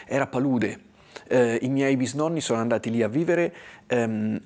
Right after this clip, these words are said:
fra il mare e le montagne alte duemila metri. È un posto stranissimo, in venti minuti tu vedi le aquile e vedi i delfini, in venti minuti.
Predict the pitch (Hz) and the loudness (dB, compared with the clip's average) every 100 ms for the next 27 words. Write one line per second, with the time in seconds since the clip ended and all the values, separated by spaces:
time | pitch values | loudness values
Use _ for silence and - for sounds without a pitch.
0 | - - - 117 113 113 151 180 180 110 | -10 -10 -2 0 0 0 -2 0 0 0
1 | 107 107 101 135 135 117 110 104 110 107 | -2 -2 -2 -2 0 -2 -2 -2 0 0
2 | 104 98 104 107 - 113 - 117 - 107 | -2 -4 -6 -8 -6 -6 -4 -4 -2 -2
3 | 107 - 117 123 - 107 101 - 123 117 | -2 -2 -2 -2 -2 -2 -4 -2 -2 0
4 | 151 147 123 120 151 143 151 151 - - | -2 0 -2 0 -2 -2 -4 -4 -16 -6
5 | - 120 107 107 107 120 - 160 175 180 | 0 2 2 0 0 0 -2 0 0 -4
6 | - 123 123 120 110 107 - 98 98 - | -4 0 0 0 -2 -4 -4 -4 -6 -10
7 | - - - 104 110 101 104 101 95 - | -18 -16 -6 -2 -2 -2 -4 -4 -6 -12